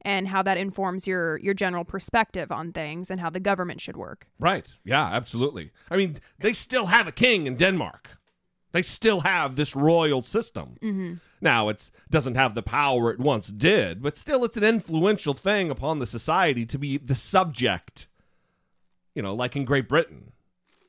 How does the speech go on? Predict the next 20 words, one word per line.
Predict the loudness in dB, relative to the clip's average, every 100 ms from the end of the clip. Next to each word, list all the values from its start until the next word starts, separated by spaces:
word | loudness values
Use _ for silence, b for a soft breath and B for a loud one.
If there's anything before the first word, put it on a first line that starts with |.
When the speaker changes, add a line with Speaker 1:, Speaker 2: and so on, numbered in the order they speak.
| _ _ _ -8
Speaker 2:
they | -2 2
are | 4 4 2 0
subjects | -2 2 2 2 -2 -2 -14 -6
of | -4 -4
the |
crown. | -4 0 0 -2 -10 -20 _ _ _ _ _ _ _ -8
Eh, | -4 -4 -6 -12
that's, | -12 -12 -16 -20 _ _ _ _ _ _ _ _ _
I'm | 0 4
not | 4 4
a |
fan | 2 2 0
of | -4
that. | -8 -6
That's | -4 -2
not | 0 2
something | 2 2 2
I | 2
would | 2
want. | -2 -4 -6 -14